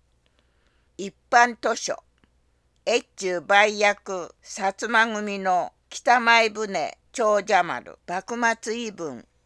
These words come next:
壁俊夫。小説エッセイ、オーガニズム、安倍一茂。頂上捜査、安藤義明。不審者、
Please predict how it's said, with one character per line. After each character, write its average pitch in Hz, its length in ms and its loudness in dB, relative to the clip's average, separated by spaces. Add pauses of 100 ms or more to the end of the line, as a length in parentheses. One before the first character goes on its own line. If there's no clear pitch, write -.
(400)
壁 208 360 -2
俊 208 460 -4
夫。 170 240 0 (1200)
小 254 420 0
説 208 600 -8 (140)
エ 220 100 0
ッ 214 40 -2
セ - 520 -8
イ、 - 0 - (640)
オ 254 280 2
ー 240 60 -6
ガ 240 340 4
ニ 240 220 -6
ズ 175 200 -8
ム、 123 220 -12 (580)
安 190 180 -2
倍 247 180 2
一 208 600 -4
茂。 127 220 -12 (1080)
頂 254 340 4
上 214 460 4 (160)
捜 190 380 0
査、 - 300 -10 (680)
安 226 300 0
藤 156 340 0 (340)
義 180 380 -4
明。 156 440 -4 (680)
不 - 80 -14
審 226 400 -4
者、 - 320 -10